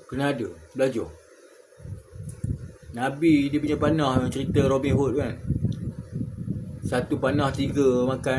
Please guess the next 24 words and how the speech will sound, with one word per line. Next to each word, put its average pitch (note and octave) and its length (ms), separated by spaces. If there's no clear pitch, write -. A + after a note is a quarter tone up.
kan. G#2 60
Itu - 160
Nabi G#3 320
Muhammad G#3 440
punya E3+ 200
tu. G3+ 160
Itu - 160
cerita, F3 400
itu A2 160
cerita D3 240
Nabi A2+ 240
Muhammad. E3+ 400
Dia D#3+ 160
buat D3 160
cerita B2 320
Robin A#2+ 240
Hood. D#3+ 200
Lepas - 160
tu E3 80
siapa D#3 400
dia C3 160
punya C3+ 160
bidan B2 480
dalam A#2+ 560